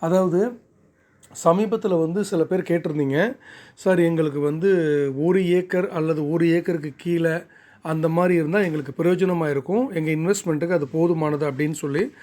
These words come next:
So, அவங்களுக்கு இந்த எழுபத்தி ஆறு சென்ட் அப்படிங்கிறது ரொம்ப பிரயோஜனமா இருக்கும் அப்படின்னு சொல்லி நம்புறேன். அதாவது, இந்த இடத்த பொறுத்தவரையும் பார்த்தீங்கன்னா, இன்வெஸ்ட்மெண்ட் பர்பஸ்க்காக இதை நீங்க தாராளமாக வாங்கிக்கலாம்.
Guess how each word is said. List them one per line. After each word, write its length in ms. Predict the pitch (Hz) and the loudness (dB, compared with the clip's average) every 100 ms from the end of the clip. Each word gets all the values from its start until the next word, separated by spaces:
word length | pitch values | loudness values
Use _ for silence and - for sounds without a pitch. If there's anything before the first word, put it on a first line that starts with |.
| - - _ | -20 -20 _
So, 380 | - 196 170 143 | 2 4 4 2
அவங்களுக்கு 800 | 165 208 202 190 165 214 240 | 2 2 4 2 0 -4 -4
இந்த 300 | 175 165 160 | -2 -2 -2
எழுபத்தி 640 | 160 151 170 190 196 190 156 | -2 0 0 0 0 0 -2
ஆறு 300 | 147 156 160 - | -2 -2 -4 -4
சென்ட் 320 | 160 170 147 | -4 -2 -4
அப்படிங்கிறது 680 | 147 147 143 139 156 254 254 - - _ | -2 -2 -2 0 2 0 -2 -16 -20 _
ரொம்ப 340 | 165 180 190 190 | 0 2 2 2
பிரயோஜனமா 580 | 165 185 190 185 175 156 | 2 2 2 0 0 0
இருக்கும் 360 | 151 143 170 | -2 -4 -4
அப்படின்னு 300 | 160 131 156 | -4 -4 -6
சொல்லி 360 | 165 156 151 135 | -6 -4 -4 -4
நம்புறேன். 280 | 135 131 - - _ _ _ - - - _ | -6 -8 -10 -20 _ _ _ -20 -20 -20 _
அதாவது, 320 | 185 208 214 | 2 4 4
இந்த 220 | 190 196 185 | 2 0 0
இடத்த 260 | 185 196 | 0 -2
பொறுத்தவரையும் 520 | 185 175 180 175 170 | -4 -6 -4 -4 -4
பார்த்தீங்கன்னா, 720 | 160 151 156 151 127 131 170 220 _ _ - _ | -6 -6 -6 -6 -6 -4 -4 -6 _ _ -20 _
இன்வெஸ்ட்மெண்ட் 800 | 190 214 240 262 - 202 190 190 185 | 2 4 4 2 0 -2 -2 -2 -6
பர்பஸ்க்காக 600 | 165 - 175 - 165 160 | -6 -2 -4 -2 -2 2
இதை 180 | 196 160 | 2 2
நீங்க 180 | 147 139 | 0 -2
தாராளமாக 680 | 131 151 165 165 160 175 185 | -2 0 2 2 0 -2 -4
வாங்கிக்கலாம். 640 | 143 151 160 143 143 147 | -2 -2 -2 -4 -6 -6